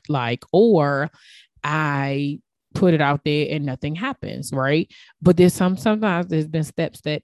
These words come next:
steps that I actually missed in between that because I'm just trying to rush it. And so, um, in this situation, I really am saying, like, "Okay, God, you're giving me the space,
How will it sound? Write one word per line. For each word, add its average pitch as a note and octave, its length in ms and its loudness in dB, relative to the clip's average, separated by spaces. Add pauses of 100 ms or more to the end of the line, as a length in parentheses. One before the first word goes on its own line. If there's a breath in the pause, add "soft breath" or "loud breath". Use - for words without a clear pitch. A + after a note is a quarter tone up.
steps - 320 -2
that E3 140 0
I C3+ 160 -6
actually D3+ 380 -6
missed D3+ 320 -4
in C#3+ 160 -6
between F3+ 400 -4
that C3 120 -2
because D#3+ 220 -4
I'm C#3+ 120 -8
just C#3 140 -10
trying C#3 180 -6
to B2+ 60 -12
rush C3+ 280 -6
it. A#2 140 -6 (520 loud breath)
And D#3 180 0
so, D3 520 -2
um, C#3 540 -8 (1160)
in D3+ 220 6
this E3 180 6
situation, D3 800 2
I C#3+ 80 -2
really D3 520 2
am C#3 720 -4 (520)
saying, D#3+ 480 -2
like, C3+ 240 -8
"Okay, D3+ 260 -4
God, C3 300 -10
you're D3 100 -6
giving D#3+ 380 0
me E3 80 0
the D#3+ 120 -8
space, B2+ 460 -6